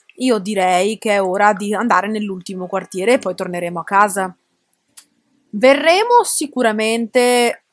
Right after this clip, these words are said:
quando c'è un evento, però volevo fare un giretto comunque. Ah, poi veniamo anche al parco, a proposito, vediamo se c'è qualcosa nei dintorni. Ok, arrivati anche qua.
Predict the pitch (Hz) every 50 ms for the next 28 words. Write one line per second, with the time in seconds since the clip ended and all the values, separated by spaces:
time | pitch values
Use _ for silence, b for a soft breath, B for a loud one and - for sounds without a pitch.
0 | _ _ _ - 185 196 196 190 185 - 185 180 185 180 175 160 160 165 160 160
1 | 156 - - 202 220 240 - - _ _ _ _ _ _ _ _ _ _ _ _
2 | _ - - - - 202 202 180 175 185 175 - 160 160 175 180 170 175 147 120
3 | - - 165 156 - 151 127 - - _ _ 170 170 170 175 185 226 - 494 539
4 | - - 508 453 359 294 311 349 349 294 277 277 262 240 - 165 165 180 185 -
5 | - 175 170 - 170 _ - 139 156 160 156 - 175 175 190 185 190 180 - -
6 | 190 - 170 - 185 185 180 196 190 180 175 180 170 160 - 147 - - 160 165
7 | 170 _ _ _ _ _ _ _ _ _ - - - - 233 190 165 - _ _
8 | _ - 180 190 202 214 220 226 240 240 - 185 175 185 220 247 233 185 160 -
9 | - 170 190 247 339 381